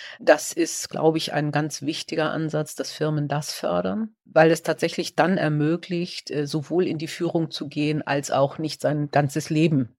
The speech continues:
in der Firma zu verbringen. Das Thema Betreuung ist eins, aber wenn, wenn die Instagram, äh, Teilnehmerin das so schildert, dann geht's ihr, glaube ich, ja gar nicht darum, die Kinder in die Krippe zu geben,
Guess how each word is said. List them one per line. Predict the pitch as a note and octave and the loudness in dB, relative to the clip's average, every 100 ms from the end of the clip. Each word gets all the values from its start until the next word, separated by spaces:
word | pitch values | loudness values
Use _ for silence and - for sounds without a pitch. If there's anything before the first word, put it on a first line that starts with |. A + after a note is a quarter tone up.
| _ | _
in | D3+ C#3+ | -6 -4
der | C#3+ | -4
Firma | A#2+ C3+ B2 A#2+ | -2 -2 0 -2
zu | - | -4
verbringen. | B2+ C3 B2+ C#3 D#3 E3 - - - - - | -8 -8 -4 0 2 0 -4 -14 -14 -16 -14
Das | - C3 - | -4 -4 -2
Thema | D3+ D3+ D3 D3 | -2 0 2 0
Betreuung | C#3+ C#3+ - - D#3 F3 F3 | -2 -8 -4 4 6 8 6
ist | - - - | 4 0 4
eins, | F#3 F3+ | 4 4
aber | E3 D#3 D3 | 2 2 4
wenn, | D#3 D#3 - | 2 2 0
wenn | - C3 G#2 A2+ - D3 | -4 -8 -8 -10 -4 -2
die | D3+ D#3+ D#3 | -2 -2 -2
Instagram, | - - D#3 - D3 D3+ D#3 D#3+ | -4 -6 -6 -4 -2 0 2 0
äh, | - D3+ | -2 -6
Teilnehmerin | - C#3+ D#3 D#3 D#3+ D#3 D#3 D#3+ D#3 - - _ | -6 -2 2 4 4 4 4 2 2 -2 -20 _
das | - D3 | -6 -4
so | - D#3+ | 2 2
schildert, | - F3 E3+ D#3 | 2 2 2 2
dann | D#3 | 2
geht's | D3 D#3+ - | 2 -2 -2
ihr, | - D3 | -4 -2
glaube | C#3+ C#3+ D3 | 0 0 -2
ich, | C#3+ - - _ _ _ _ _ | -4 -8 -12 _ _ _ _ _
ja | D#3+ C#3+ | 2 2
gar | C#3+ C#3 C#3+ | 2 0 2
nicht | D#3 D3+ - D3+ | 0 -2 -2 -2
darum, | D3 C#3+ D3+ | 0 0 -2
die | C#3+ | -4
Kinder | D3 D#3+ D#3 | -6 -2 0
in | C#3+ | 0
die | D3 | -2
Krippe | - D3+ D3 | -4 -2 -2
zu | - | -4
geben, | C#3+ C#3 C3+ B2+ | -4 -4 -4 -8